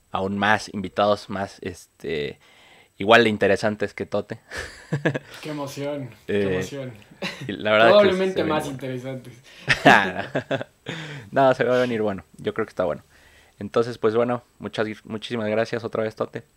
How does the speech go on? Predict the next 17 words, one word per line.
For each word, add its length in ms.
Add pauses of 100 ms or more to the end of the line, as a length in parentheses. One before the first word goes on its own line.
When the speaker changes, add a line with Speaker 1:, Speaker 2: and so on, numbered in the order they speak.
(200)
Speaker 1:
por, 280
por 200
estar. 380
Speaker 2:
Al 120
contrario, 320
muchísimas 380
gracias. 360 (380)
Speaker 1:
Nada, 280
de 300
nada, 260
gracias 300
a 80
ti. 320 (120)
Y, 260 (640)
pues, 180
bueno, 200
amigos, 340